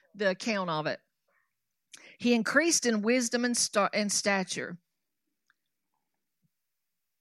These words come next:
Jesus was proving the word true and himself faithful with every assignment sent his way to prepare him for the ultimate assignment. From turning the water to wine, healing the sick, casting out demons, calming the storms,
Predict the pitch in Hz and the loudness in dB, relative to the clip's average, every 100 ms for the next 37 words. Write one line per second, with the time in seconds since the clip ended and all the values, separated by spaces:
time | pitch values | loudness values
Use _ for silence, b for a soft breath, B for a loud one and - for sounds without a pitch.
0 | _ - - 190 269 330 277 226 220 196 | _ -20 -6 0 4 4 4 4 2 2
1 | - - 311 330 294 269 226 240 233 220 | 2 2 4 2 0 -2 2 4 4 2
2 | - 285 269 214 214 - 262 330 285 277 | -2 0 0 0 -2 0 0 0 0 -2
3 | 262 - 240 226 - 247 240 - 190 196 | 0 0 -2 -2 -2 0 -2 -4 -4 -2
4 | 202 - 240 254 285 269 - 254 240 233 | -2 2 2 4 2 2 2 2 4 2
5 | 208 - 247 233 226 214 214 196 190 214 | 0 0 0 0 -2 0 0 0 -2 -8
6 | 196 - 254 254 240 208 196 202 196 202 | -10 -4 -4 -2 -4 -6 -8 -4 -2 -2
7 | 196 185 175 - 180 175 160 156 _ B | -4 -4 -4 -4 -4 -4 -6 -10 _ B
8 | B B B - 233 214 185 247 254 240 | B B B -4 0 0 0 0 2 0
9 | 220 208 254 277 262 240 262 254 254 254 | -2 2 2 4 2 2 4 4 2 0
10 | 247 269 269 254 233 - 254 254 - 254 | 0 2 2 2 0 0 0 0 -2 0
11 | 240 247 - 240 226 214 233 240 240 233 | 0 0 -2 0 0 0 0 0 0 -2
12 | - 262 254 247 233 208 - 240 240 240 | 0 4 4 2 -2 -2 -2 -2 -2 -4
13 | 226 | -6